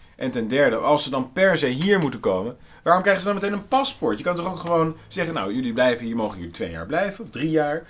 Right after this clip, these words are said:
totdat de situatie daar hersteld is. Tot die tijd geven we je, eh, iets te doen. We zorgen ervoor dat je te eten hebt en je kinderen kunnen naar school. En daarna ga je gewoon weer terug. Dat kan toch prima? Dus in elk opzicht is er werkelijk,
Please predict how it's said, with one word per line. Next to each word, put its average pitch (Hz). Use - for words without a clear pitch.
totdat 131
de 95
situatie 90
daar 82
hersteld 175
is. 180
Tot 170
die 156
tijd 90
geven 82
we 95
je, 107
eh, 156
iets -
te 180
doen. 233
We 120
zorgen 110
ervoor 101
dat 95
je 107
te -
eten 151
hebt 143
en 107
je 95
kinderen 110
kunnen 98
naar 120
school. 202
En 185
daarna 165
ga 170
je 139
gewoon 131
weer 92
terug. 226
Dat 185
kan 254
toch -
prima? 185
Dus 160
in 160
elk 220
opzicht -
is 143
er 151
werkelijk, 165